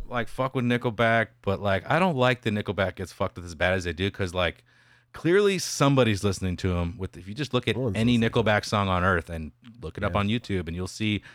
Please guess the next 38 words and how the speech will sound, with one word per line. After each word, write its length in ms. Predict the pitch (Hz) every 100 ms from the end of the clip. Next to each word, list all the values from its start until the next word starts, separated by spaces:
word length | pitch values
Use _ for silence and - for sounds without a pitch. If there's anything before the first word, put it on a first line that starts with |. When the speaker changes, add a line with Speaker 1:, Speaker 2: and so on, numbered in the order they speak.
| -
Speaker 1:
several 600 | - - 117 110 110 98
commas, 580 | 101 95 85 76 - - _ _ - -
and, 400 | 87 87 87 85
um, 360 | 85 82 82 85
you'll 180 | 95 98
understand 520 | 95 92 113 117 76
that, 280 | 73 73 -
um, 340 | 76 73 71 -
something 440 | - - 117 107 80
must 240 | 78 -
not 180 | 73 71
suck 220 | 73 65
about 260 | 71 64 -
them 180 | 69
some-, 340 | 73 73 71 -
somehow. 460 | - 78 78 69 73 _ _ _ _ -
Speaker 2:
I 40 |
was 120 | 98 92
just 160 | 107 98 107
Speaker 1:
Um, 60 |
Speaker 2:
gonna 100 | 101
say, 360 | - 107 104 98
like, 300 | 92 92 -
you, 300 | 104 107 107 - _ _ _
you 120 | 120
can 120 | 117 110
hate 200 | 117 117
'em 100 | 110
all 140 | 110
you 120 | 98
want, 200 | 101 101
but 100 | - 80
look 180 | 98
at 80 | 95
the 60 | 90
views. 540 | 92 92 90 87 - - _
Speaker 1:
<laughs> 300 | - - 156
Right? 360 | 147 - 139 -